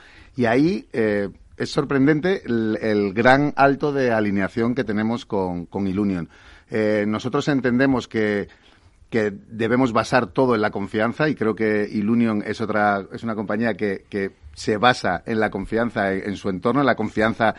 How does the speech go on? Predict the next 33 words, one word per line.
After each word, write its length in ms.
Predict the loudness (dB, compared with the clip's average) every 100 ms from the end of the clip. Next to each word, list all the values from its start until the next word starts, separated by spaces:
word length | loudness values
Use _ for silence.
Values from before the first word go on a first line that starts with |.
| -8 -20 -20 -6
que 200 | 0 0
ejerce 440 | 0 -2 0 -2
sobre 220 | 0 -2
sus 160 | -4 -6
trabajadores 720 | -2 -2 0 2 2 2 -4 -2
y 200 | 4 4
sobre 260 | 4 -2 -2
sus 200 | -6 -6
clientes 520 | 0 0 0 -2 -4
y 140 | -6
sobre 240 | -4 -2 -2
su 240 | -2 -2
ámbito 340 | 0 -2 -2 -2
de 80 |
actuación. 640 | -2 -4 -6 -2 0 -2 -2 -12 -20 -16 -2
Eh, 260 | 2 2
nosotros 300 | 0 -2 -2
también 240 | 0 2 4
creemos 340 | 4 2 2
en 120 | 2
la 80 | 2
innovación 580 | 0 0 -2 2 2 0
y 140 | 0 0
ellos 180 | 0
son 320 | 2 2 0 -2
innovadores. 640 | -4 -2 0 0 0 -2
Tienen 280 | -2 0 -2 -6 -20 -20 _
un 160 | -2 2
montón 380 | 2 2 0
de 80 | 0
líneas 300 | 0 0 -2
de 80 | -4
negocio 500 | -6 -6 -4 -6 -6